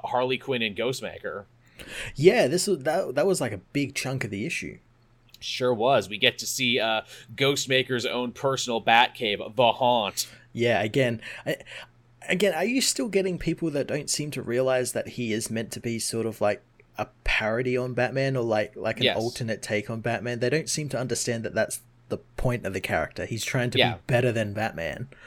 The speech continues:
Speaker 1: He's an
Speaker 2: That was,
Speaker 1: anti-Batman.
Speaker 2: wasn't that literally the story he was introduced in called Better Than Batman?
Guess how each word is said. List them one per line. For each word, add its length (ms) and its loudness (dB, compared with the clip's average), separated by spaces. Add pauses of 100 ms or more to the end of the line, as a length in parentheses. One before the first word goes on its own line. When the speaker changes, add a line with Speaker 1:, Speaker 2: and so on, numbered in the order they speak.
(140)
Speaker 1:
He's 180 -4
an 120 2
Speaker 2:
That 120 12
was, 160 12
Speaker 1:
anti-Batman. 300 8
Speaker 2:
wasn't 200 8
that 200 6
literally 360 0
the 100 -4
story 380 -2
he 80 -2
was 160 -2
introduced 540 -4
in 140 -6
called 460 -6
Better 220 0
Than 160 -4
Batman? 540 -8